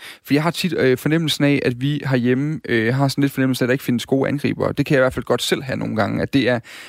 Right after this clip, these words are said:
hvis vi kunne finde en venstreback og en angriber, så ville det se rigtig godt ud, så ville det se super godt ud til E M til sommer også. Øh, og nu sad jeg så bare lige og fandt nogle tal, hvor jeg kan se, at Dolberg, han har så lavet otte mål i sytten Ligue un kampe i år.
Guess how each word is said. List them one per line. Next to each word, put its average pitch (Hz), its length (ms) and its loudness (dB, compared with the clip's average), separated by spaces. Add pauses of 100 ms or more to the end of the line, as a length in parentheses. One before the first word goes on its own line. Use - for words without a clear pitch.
(140)
hvis 127 140 0
vi 135 40 0
kunne 131 100 2
finde 185 180 2
en 165 140 -2
venstreback 151 500 0
og 127 60 -2
en 123 60 -2
angriber, 110 460 -4
så - 160 0
ville 139 120 2
det 117 80 -2
se 117 180 0
rigtig 123 200 -2
godt 117 180 2
ud, 117 120 -2
så - 120 -2
ville 123 100 2
det 113 80 0
se - 100 -2
super - 340 -2
godt 117 140 2
ud 117 100 -4
til 120 240 0
E 110 40 0
M 107 60 -4
til 110 100 -8
sommer 104 320 0
også. - 200 -6 (500)
Øh, 123 220 4 (100)
og 147 80 2
nu 185 120 0
sad - 320 -2
jeg 170 100 2
så 160 80 -4
bare 170 100 2
lige 170 80 0
og 165 40 -4
fandt 180 160 0
nogle 131 160 -2
tal, 156 200 2
hvor 156 80 0
jeg 135 80 0
kan 135 40 -4
se, 160 200 2
at - 160 -4
Dolberg, 156 340 2
han 143 80 -2
har 156 60 -2
så 135 100 -4
lavet 120 160 2
otte 143 260 2
mål 120 140 2
i 113 40 -2
sytten 156 320 0
Ligue 113 280 0
un 160 100 0
kampe 113 320 0
i 117 100 -2
år. - 280 -2